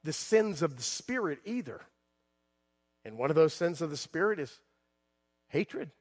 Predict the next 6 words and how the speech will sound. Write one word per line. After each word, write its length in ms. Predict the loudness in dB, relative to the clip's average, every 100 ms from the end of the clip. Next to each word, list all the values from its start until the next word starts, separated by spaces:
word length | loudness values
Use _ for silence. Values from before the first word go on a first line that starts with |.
| _ _ _ _ _ _ _ _ _ _ _ _ _ _ _ _ _ _ _ -4
I 120 | 0
don't 180 | 2 2
want 220 | 0 -2
you 120 | -6
to 140 | -4 -6
be 460 | -4 -4 -4 -8